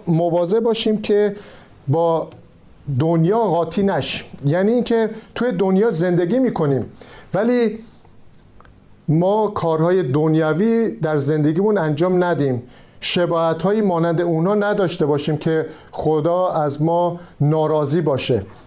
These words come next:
اه، بلکه باید، اه، بین آنها زندگی کنیم ولی، اه، اون چیزایی که از، چیزای بدی که آنها دارن در زندگیمون، اه، وارد نشه و برعکس باید اون چیزی که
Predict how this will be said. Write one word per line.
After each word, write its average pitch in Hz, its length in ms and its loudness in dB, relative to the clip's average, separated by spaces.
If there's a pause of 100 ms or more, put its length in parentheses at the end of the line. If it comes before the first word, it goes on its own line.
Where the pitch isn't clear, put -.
(1160)
اه، 139 420 2 (200)
بلکه 190 400 0
باید، 170 520 0
اه، 156 240 0 (760)
بین 196 340 0
آنها 180 300 0
زندگی 165 440 0
کنیم 208 540 0 (240)
ولی، 214 560 0 (460)
اه، 151 260 2 (140)
اون 196 460 2
چیزایی 185 420 0
که 190 140 0
از، 160 400 0 (140)
چیزای 175 320 0
بدی 196 340 0
که - 160 -2
آنها 156 280 2
دارن 175 480 0 (180)
در 165 160 0
زندگیمون، 175 880 2 (300)
اه، 147 100 0
وارد 165 520 0
نشه 214 280 2
و 185 180 0
برعکس 160 640 -2 (180)
باید 180 260 0
اون 226 120 2
چیزی 220 260 0
که 202 280 0